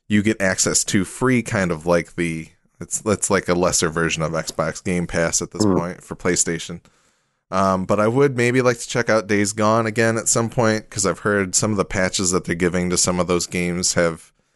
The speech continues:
Speaker 1: made the performance pretty incredible. Still hoping for a sixty frames Bloodborne one, even though that's probably not gonna happen. They're just gonna remaster it for the P S six or something.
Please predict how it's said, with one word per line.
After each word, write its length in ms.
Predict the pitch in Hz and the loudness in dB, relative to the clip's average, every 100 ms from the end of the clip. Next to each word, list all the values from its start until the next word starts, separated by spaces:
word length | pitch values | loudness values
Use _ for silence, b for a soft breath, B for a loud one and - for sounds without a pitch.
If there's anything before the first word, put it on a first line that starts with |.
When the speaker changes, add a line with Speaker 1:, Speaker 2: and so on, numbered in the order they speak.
| _ _ _ _ _ | _ _ _ _ _
Speaker 1:
made 220 | 101 98 87 | 0 0 0
the 60 | |
performance 580 | 78 - - 92 90 85 | -4 -6 -2 0 0 -4
pretty 280 | - 101 92 | -4 0 0
incredible. 600 | 82 - 85 82 87 85 | 0 0 0 2 2 2
Still 240 | - 92 85 | 0 0 0
hoping 380 | 90 - 82 | 0 -2 -4
for 180 | 82 80 | -2 0
a 40 | 78 | 2
sixty 360 | - - - | 0 -2 -6
frames 460 | 78 87 80 80 - | -2 0 0 -2 -8
Bloodborne 680 | - 82 82 80 80 80 82 | -2 0 0 0 0 0 0
one, 220 | 80 82 | -2 -2
even 220 | 80 82 | -6 -8
though 120 | 82 | -6
that's 220 | 85 - | -8 -12
probably 520 | - - 87 87 85 82 | -12 -2 0 2 0 -2
not 220 | 78 80 | -4 -6
gonna 160 | 78 76 | -8 -8
happen. 440 | 71 71 78 82 | -8 -8 -10 -8
They're 100 | 80 | -10
just 240 | 85 82 | -6 -6
gonna 160 | - 78 | -4 -4
remaster 560 | 78 82 80 82 - 90 | -4 -4 -2 -2 -2 -4
it 80 | |
for 80 | - | -6
the 80 | 87 | -10
P 180 | - 101 | -4 0
S 140 | 87 | 0
six 320 | - 98 - - | 0 -2 -4 -8
or 60 | |
something. 400 | - 101 104 101 | -6 -6 -8 -14